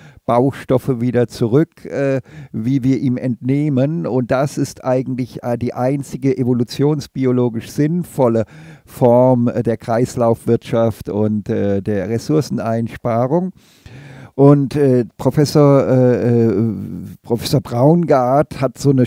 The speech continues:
ganz charmante Art, äh, knallharte Wahrheiten auszusprechen, so mit einem Lächeln im Gesicht und ganz charmant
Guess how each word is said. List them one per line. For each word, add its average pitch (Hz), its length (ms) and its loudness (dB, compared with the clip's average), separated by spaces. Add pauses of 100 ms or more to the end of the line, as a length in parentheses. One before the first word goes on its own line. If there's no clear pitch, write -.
ganz 160 280 -2
charmante 135 1600 -2
Art, 131 460 -2 (1300)
äh, 139 420 -4
knallharte 143 600 0
Wahrheiten 135 560 0
auszusprechen, 117 800 -4
so 123 120 0
mit 117 160 -2
einem 120 240 0
Lächeln 156 400 -2
im 143 140 -4
Gesicht 147 480 -4
und 131 140 -4
ganz 139 260 -2
charmant 131 560 -4